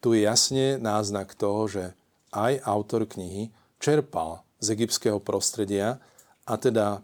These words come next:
prezentuje Boha ako toho, ktorý je aj nad týmito obávanými tvormi. Takýmto spôsobom teda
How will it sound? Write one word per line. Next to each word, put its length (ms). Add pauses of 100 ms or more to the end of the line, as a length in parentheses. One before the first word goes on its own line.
prezentuje 560
Boha 320
ako 240
toho, 240
ktorý 360
je 200
aj 160
nad 160
týmito 400 (160)
obávanými 600
tvormi. 440 (2250)
Takýmto 320
spôsobom 640
teda 400